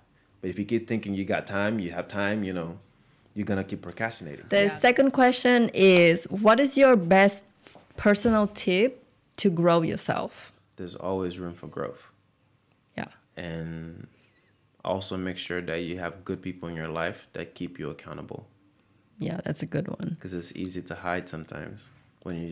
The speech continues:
Speaker 1: just yourself and you've given up a little bit. But if people know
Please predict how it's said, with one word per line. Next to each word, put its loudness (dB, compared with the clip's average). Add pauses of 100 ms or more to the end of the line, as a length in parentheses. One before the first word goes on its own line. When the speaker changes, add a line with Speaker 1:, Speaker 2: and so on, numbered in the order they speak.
Speaker 1:
just -14
yourself -10
and -12
you've -16
given -10
up -10 (260)
a -12
little -8
bit. -12 (320)
But -4
if -16
people -8
know -4